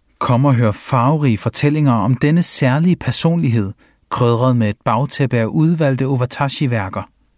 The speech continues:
Anne Valbjørn Odgaard. Anne Valbjørn Odgaard er kandidat i litteraturhistorie og har tidligere været tilknyttet Museum Owatashi som formidler. Hun har i oktober tyve fireogtyve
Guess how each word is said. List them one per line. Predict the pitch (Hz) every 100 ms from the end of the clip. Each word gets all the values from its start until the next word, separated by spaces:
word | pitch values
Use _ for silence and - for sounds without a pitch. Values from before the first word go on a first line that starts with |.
| _ _ _ _ _ _ -
Anne | 131 143 143
Valbjørn | 113 107 - 110 98
Odgaard. | 113 117 147 127 135 _ _ _ _ _ _ _ _ _ _ _
Anne | 151 151 143
Valbjørn | 151 156 156 151
Odgaard | 156 165 165 180 170
er |
kandidat | 135 - 127 120 - 170 143
i |
litteraturhistorie | 127 131 123 113 - 175 135 139 - 131 135 131 - - -
og | 147
har | 165
tidligere | - - 202 202 123
været | 117
tilknyttet | - 160 170 - 160 131 131
Museum | 123 - 135 131
Owatashi | 147 117 - 156 156 - 170 - - -
som | - 113
formidler. | 127 127 156 185 104 - _ _ _ _ _
Hun | - 131
har | 107 123
i | 117
oktober | 110 - 151 143
tyve | - - 110
fireogtyve | - 139 147 - 139 131